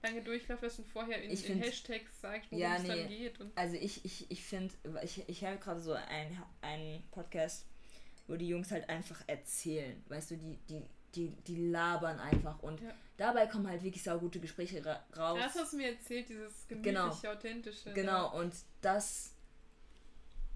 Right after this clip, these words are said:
Speaker 2: da fühlt man sich auch so, als ob man wirklich im Gespräch ist und nicht alles abgehackt ist und so und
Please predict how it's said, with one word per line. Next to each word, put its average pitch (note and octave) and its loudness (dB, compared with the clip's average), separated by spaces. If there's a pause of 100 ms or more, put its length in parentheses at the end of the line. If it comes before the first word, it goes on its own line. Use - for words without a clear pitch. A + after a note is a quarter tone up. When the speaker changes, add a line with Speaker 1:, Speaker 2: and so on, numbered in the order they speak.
(160)
Speaker 2:
da G3 6
fühlt C4 6
man A3 4
sich G3+ 0
auch F#3+ 2
so, G3+ 4
als F#3 0
ob G3+ 0
man F3+ 0
wirklich F#3+ 2
im F#3 2
Gespräch E3 -2
ist F3 0
und D#3+ -2
nicht E3 -4
alles E3 0
abgehackt - -6
ist - -6
und D3+ -6
so C#3 0
und D3+ -2